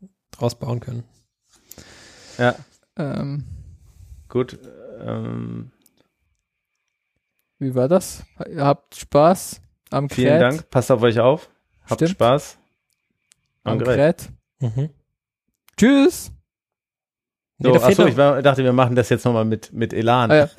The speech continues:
Speaker 3: Ach so, ja, dann
Speaker 1: Jetzt komm,
Speaker 3: komm,
Speaker 1: einmal
Speaker 3: mach das
Speaker 1: alles,
Speaker 3: noch mal
Speaker 1: einmal
Speaker 3: mit
Speaker 1: das ganze
Speaker 3: Elan.
Speaker 1: Ding.
Speaker 2: Alles klar, okay. Also, liebe Hörer, vielen Dank fürs Zuhören.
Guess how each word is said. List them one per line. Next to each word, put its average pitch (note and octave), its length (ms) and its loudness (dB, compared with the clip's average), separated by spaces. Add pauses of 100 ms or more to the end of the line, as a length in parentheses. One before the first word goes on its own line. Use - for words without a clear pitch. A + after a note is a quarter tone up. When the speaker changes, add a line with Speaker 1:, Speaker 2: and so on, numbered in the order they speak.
(440)
Speaker 3:
Ach F3+ 160 4
so, A#3 200 2
ja, G3 180 2
dann G#3 220 2
Speaker 1:
Jetzt F#3 260 2
komm, G#3 140 4
Speaker 3:
komm, E3+ 100 2
Speaker 1:
einmal G3 240 2
Speaker 3:
mach G#3 160 4
das - 40 0
Speaker 1:
alles, F#3 140 2
Speaker 3:
noch C4 120 2
mal B3 160 0
Speaker 1:
einmal F3+ 140 -4
Speaker 3:
mit F3 80 4
Speaker 1:
das F#3 60 -4
ganze F#3 280 4
Speaker 3:
Elan. C#3 240 0
Speaker 1:
Ding. C3 100 -6
Speaker 2:
Alles E3 180 2
klar, F#3 260 2
okay. F3 360 2
Also, D3+ 320 2
liebe C3+ 240 -2
Hörer, A#2 320 0
vielen D3+ 280 -6
Dank D3 160 -4
fürs C#3 140 -12
Zuhören. G3 460 -4